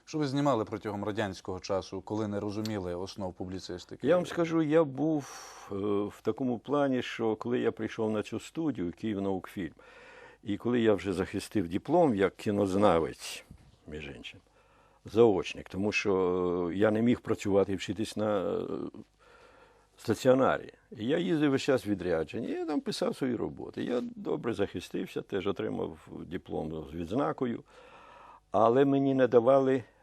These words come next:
Speaker 2: масовий екран, оте, що всі дивляться. Тому що наша студія, вона жила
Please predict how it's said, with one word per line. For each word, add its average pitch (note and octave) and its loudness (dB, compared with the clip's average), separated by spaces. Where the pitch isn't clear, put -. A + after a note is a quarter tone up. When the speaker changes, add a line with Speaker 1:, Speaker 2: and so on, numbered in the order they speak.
Speaker 2:
масовий G#2 0
екран, - -8
оте, C3 0
що G#2+ -2
всі A2+ -2
дивляться. - -12
Тому A2 -4
що B2 -4
наша B2 0
студія, D3+ -6
вона C3+ 0
жила G2 2